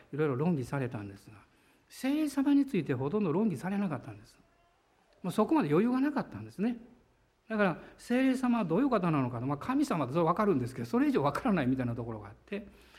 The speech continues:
まあ、その中で、まあ、この運動を通して、実は父、御子、聖霊、特に聖霊様という方に、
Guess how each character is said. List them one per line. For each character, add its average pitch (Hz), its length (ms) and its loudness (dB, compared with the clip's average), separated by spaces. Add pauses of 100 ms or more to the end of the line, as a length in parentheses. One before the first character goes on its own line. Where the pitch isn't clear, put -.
(160)
ま 208 60 0
あ、 196 40 0
そ 269 140 4
の 302 80 6
中 233 260 2
で、 226 640 0
ま 180 100 0
あ、 - 40 -4
こ 185 120 0
の 175 240 2
運 175 220 2
動 160 200 4
を 143 60 0
通 147 300 -2
し - 60 -18
て、 180 640 -2
実 147 260 -6
は 113 160 -4
父、 131 420 -10
御 127 220 -4
子、 113 300 -8
聖 185 420 -4
霊、 190 240 2
特 - 420 -12
に 123 140 -4
聖 214 320 -6
霊 233 160 -4
様 220 320 -2
と 220 160 -12
い 147 40 -4
う - 20 -6
方 135 240 -4
に、 214 280 0